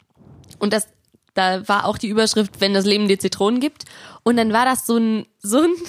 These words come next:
so eine riesenlange fünfzehnminütige, super random Kettenreaktion.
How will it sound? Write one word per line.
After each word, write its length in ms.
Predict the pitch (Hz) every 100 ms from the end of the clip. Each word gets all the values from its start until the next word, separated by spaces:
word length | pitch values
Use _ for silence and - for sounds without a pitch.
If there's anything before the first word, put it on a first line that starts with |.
| - _ _
so 100 | -
eine 140 | 247 254
riesenlange 1040 | 214 277 392 480 453 440 440 302 294 330
fünfzehnminütige, 1200 | 311 339 403 - - 311 302 294 294 285 277 269 269 - - - _ -
super 440 | - 254 359 370 320
random 600 | 285 269 269 269 269 254
Kettenreaktion. 1300 | 233 320 349 311 220 185 196 - - 180 180 185 277